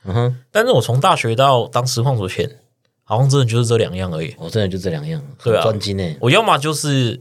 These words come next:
Speaker 2: 要回家打电动，要么就是要去打羽球。
Speaker 1: 嗯哼，
Speaker 2: 对。
Speaker 1: 嗯哼。那你之后，现在在当实况主，
Speaker 2: 嗯。
Speaker 1: 你有别的兴趣吗？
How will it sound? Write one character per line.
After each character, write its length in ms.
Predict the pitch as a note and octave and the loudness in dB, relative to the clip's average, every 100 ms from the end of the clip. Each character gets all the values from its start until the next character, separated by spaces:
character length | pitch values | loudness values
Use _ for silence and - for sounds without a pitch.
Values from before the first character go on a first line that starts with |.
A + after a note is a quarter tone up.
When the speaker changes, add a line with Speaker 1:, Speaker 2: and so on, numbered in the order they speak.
| - | -6
Speaker 2:
要 140 | B2+ | -2
回 160 | A#2+ G#2 | 0 0
家 140 | G#2 | 0
打 140 | G#2 F2 | 0 -2
电 160 | F#2+ | -4
动， 160 | F#2+ F#2+ | -4 0
要 100 | C3 | 2
么 140 | G#2+ | 0
就 160 | F#2 G2 | -4 -6
是 180 | - G2+ | -6 -2
要 140 | G2 | -2
去 120 | F2+ | -2
打 200 | - - | -4 -4
羽 40 | D#3+ | -4
球。 160 | - - - - | -8 -10 -14 -8
Speaker 1:
嗯 200 | G2 F2+ | -4 0
哼， 340 | A2+ A2+ A2+ | 0 0 0
Speaker 2:
对。 100 | F#2 | -2
Speaker 1:
嗯 20 | F#2+ | -4
哼。 280 | F#2+ F#2+ - _ _ _ _ _ _ _ | -4 -6 -10 _ _ _ _ _ _ _
那 100 | D#3 | -2
你 140 | C3 | 0
之 180 | - C#3 | 0 0
后， 360 | C#3 C#3+ G#2+ - _ _ _ _ _ _ - | 2 2 2 -4 _ _ _ _ _ _ -6
现 240 | - D3 | 0 2
在 220 | C#3+ B2 | 4 2
在 160 | A#2+ B2+ | 2 2
当 160 | B2+ | 2
实 80 | A#2+ | 0
况 180 | G#2+ G2 | -2 -2
主， 140 | D#2+ C#2+ - - | -4 -10 -14 -6
Speaker 2:
嗯。 300 | G#2+ D2+ - | -4 -4 -6
Speaker 1:
你 60 | A2 | -2
有 100 | G#2+ | -2
别 160 | F#2+ | 0
的 100 | F#2+ | 0
兴 140 | G2 G2 | 0 -2
趣 160 | F2+ | -2
吗？ 200 | E2+ C#2+ | -4 -6